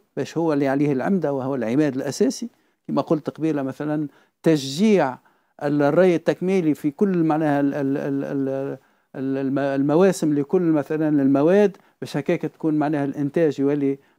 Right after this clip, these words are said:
م-، في مستوى معناها يقارب ال-، الأكثر ما يمكن كل عام، مش ينخفض معناها مرة واحدة ويكون كارثي على الاقتصاد وعلى البلاد وعلى ماليه.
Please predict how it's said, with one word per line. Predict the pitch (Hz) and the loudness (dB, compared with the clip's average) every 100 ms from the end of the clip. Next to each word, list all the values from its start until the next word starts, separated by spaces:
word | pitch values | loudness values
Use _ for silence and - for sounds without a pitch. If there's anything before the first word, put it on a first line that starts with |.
| - | -14
م-، | - 135 135 139 139 143 139 139 139 | -6 -2 -2 -4 -4 -4 -2 -2 -2
في | - | -2
مستوى | 147 151 156 151 160 135 | -2 0 2 4 4 2
معناها | 127 139 131 131 - _ _ - | -2 -4 -6 -8 -12 _ _ -10
يقارب | 131 - 180 156 135 | -6 2 4 4 0
ال-، | 139 139 143 | 0 0 0
الأكثر | 135 139 139 165 - 147 | 0 -2 -2 -4 -4 -2
ما | 139 | 2
يمكن | 156 170 135 123 | 2 2 -2 -6
كل | - 131 | -6 -2
عام، | 123 165 180 202 _ _ | 2 2 2 -4 _ _
مش | 156 - 151 | -8 -4 -2
ينخفض | 147 160 - 147 175 143 123 | 0 0 0 -2 -2 -2 -6
معناها | 127 135 127 | -6 -4 -4
مرة | 135 135 | -2 0
واحدة | 151 147 135 | 0 -2 -4
ويكون | 135 131 131 156 131 | -4 -4 -8 -6 -2
كارثي | - 160 143 - | 2 2 0 -2
على | 127 127 | -6 -4
الاقتصاد | 135 - 131 - 143 127 | -8 -8 -8 -4 -4 -4
وعلى | 127 | -6
البلاد | 123 131 151 131 | -8 -4 -4 -4
وعلى | 123 123 | -4 -4
ماليه. | 135 180 | -4 -4